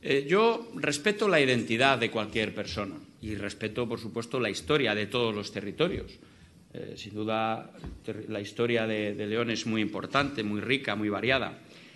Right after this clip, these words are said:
Pero no estamos hablando ni de, ni de identidad ni de historia. De lo que estamos hablando, lo decía en mi intervención, es de un modelo que nos hemos dado hace treinta y siete años, que es el modelo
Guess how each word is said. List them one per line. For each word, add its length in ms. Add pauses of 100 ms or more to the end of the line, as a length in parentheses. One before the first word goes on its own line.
(260)
Pero 640 (200)
no 100
estamos 320
hablando 440
ni 260
de, 140
ni 340
de 120
identidad 680
ni 140
de 100
historia. 480 (180)
De 120
lo 100
que 60
estamos 300
hablando, 540
lo 60
decía 280
en 80
mi 80
intervención, 540
es 220 (340)
de 140
un 80
modelo 360
que 100
nos 200
hemos 220
dado 420 (280)
hace 260
treinta 360
y 60
siete 360
años, 340
que 100
es 80
el 80
modelo 440